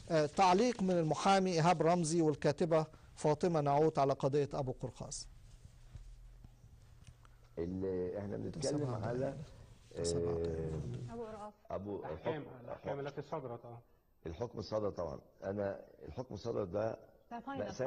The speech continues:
Speaker 3: خالص، ده
Speaker 2: مأساة.
Speaker 3: الفاينل خالص، مش كده؟
Speaker 2: لا، لا، لا،
Speaker 3: يعني
Speaker 2: مش فاينل،
Speaker 3: بس
Speaker 2: لا، لسه. هذا الحكم، آه، ال-، دي أول درجة، نعتبرها إنه أول درجة. آه، لابد من هناك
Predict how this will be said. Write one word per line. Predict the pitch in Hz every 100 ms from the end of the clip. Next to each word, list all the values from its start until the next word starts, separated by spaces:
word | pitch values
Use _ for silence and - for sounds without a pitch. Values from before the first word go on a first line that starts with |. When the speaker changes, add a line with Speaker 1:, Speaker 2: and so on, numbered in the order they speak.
| 127
Speaker 3:
خالص، | - -
ده | 90
Speaker 2:
مأساة. | - 131
Speaker 3:
الفاينل | - 247 -
خالص، | 247 202 214
مش | -
كده؟ | 269 311 - _ _ _
Speaker 2:
لا، | - 104
لا، | 87
لا، | 76
Speaker 3:
يعني | -
Speaker 2:
مش | 90
فاينل، | - 87 73
Speaker 3:
بس | 73
Speaker 2:
لا، | 73 -
لسه. | 90 - - _ _ - -
هذا | 117 135
الحكم، | 127 135 131 123 113
آه، | - - 90 85 87 82 - - -
ال-، | 85 82 80 80 78 76 - _ _ - - -
دي | 110
أول | 123 127 107
درجة، | 104 107 127 - - _
نعتبرها | 87 78 82 85 90
إنه | 82 80
أول | 87 85
درجة. | 80 90 107 202 _ _ _ _ _ - 80
آه، | 85 85 87 87 85 -
لابد | 92 92 107 92
من | 87 85
هناك | 87 98